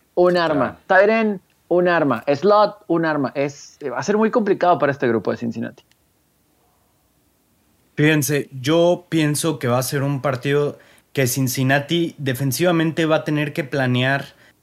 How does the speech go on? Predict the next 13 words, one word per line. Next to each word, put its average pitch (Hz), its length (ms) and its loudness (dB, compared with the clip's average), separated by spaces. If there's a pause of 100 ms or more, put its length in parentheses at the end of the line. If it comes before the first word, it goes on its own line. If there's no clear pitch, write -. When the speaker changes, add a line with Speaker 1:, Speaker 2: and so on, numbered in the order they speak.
(120)
Speaker 3:
plantearse 131 760 -2
completamente 123 920 -2
distinto 123 680 -4 (240)
a 110 80 -6
lo 113 200 0
que 120 100 -6
hizo, 120 580 0
eh, 104 460 -4 (260)
en 123 200 0
el 117 140 0
campeonato 117 460 0
de 107 100 -4
conferencia. 101 600 -10